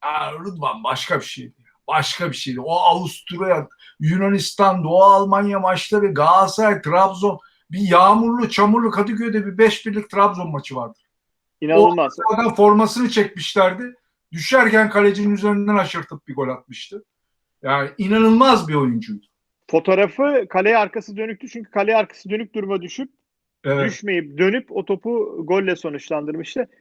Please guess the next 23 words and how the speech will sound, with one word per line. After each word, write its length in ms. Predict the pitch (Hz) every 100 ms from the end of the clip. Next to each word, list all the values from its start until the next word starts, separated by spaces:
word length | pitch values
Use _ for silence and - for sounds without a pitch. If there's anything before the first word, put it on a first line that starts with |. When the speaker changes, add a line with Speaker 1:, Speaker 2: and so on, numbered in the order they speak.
| _
Speaker 2:
Müthiş 300 | 175 180 208
bir 60 | 202
futbolcu. 540 | 156 - 180 170 262
Futbol 320 | - 202 214 190
aklı 240 | 180 185
da 60 | 165
çok 220 | 160 -
yüksektir. 440 | 156 - 156 233
Futbol 340 | 180 175 - 185
öngörüsü 420 | 180 175 170 175
de 40 |
çok 200 | - 156
yüksektir. 500 | 147 - 160 - 277 - _ _ _ _ 175
Ee, 60 | 175 165 165 180
evet, 260 | 190 156 160
bak, 160 | -
o 220 | 180 180
beni 180 | 165 170
çok 160 | 175 170
heyecanlandıran 640 | 160 160 160 160 156 156
bir 40 | 151
isim 200 | 151 160
olur. 200 | 131